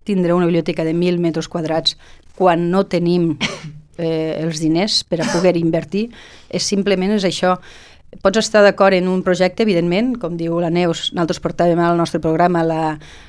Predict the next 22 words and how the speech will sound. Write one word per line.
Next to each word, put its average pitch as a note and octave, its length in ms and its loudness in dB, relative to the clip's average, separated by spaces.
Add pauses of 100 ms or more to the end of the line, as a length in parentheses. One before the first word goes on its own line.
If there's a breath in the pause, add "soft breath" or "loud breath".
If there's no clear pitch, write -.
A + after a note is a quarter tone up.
(140 loud breath)
la, D#3+ 280 -6
la C#3+ 220 -4
opció G3 420 2
de, E3 240 2
de D#3+ 80 0
fer D#3+ 240 -2
la, D#3+ 320 2
una E3+ 160 0
biblioteca E3 400 -2
nova F3 400 2
o, E3 300 2
o D3+ 180 -6
almenys D#3+ 480 -4
remodelar-la, F3 640 0
o, F3 260 4 (960 loud breath)
però, F3+ 240 4 (260)
eh, E3 540 0 (560)
evidentment, F#3 480 -2
si - 160 -8
no F3 240 -4
pots - 640 -2
o F3+ 120 -4